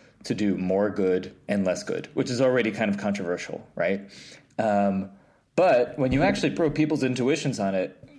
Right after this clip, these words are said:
it turns out they more object to, like, the language of that statement than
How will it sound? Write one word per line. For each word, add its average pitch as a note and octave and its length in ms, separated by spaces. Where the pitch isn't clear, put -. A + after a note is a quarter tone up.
it D#3 120
turns D#3+ 200
out D3 160
they B2+ 60
more B2+ 260
object A#2 320
to, A2+ 100
like, G#2+ 180
the G2 60
language G#2+ 680
of A2+ 120
that B2+ 420
statement C#3+ 580
than G#2+ 760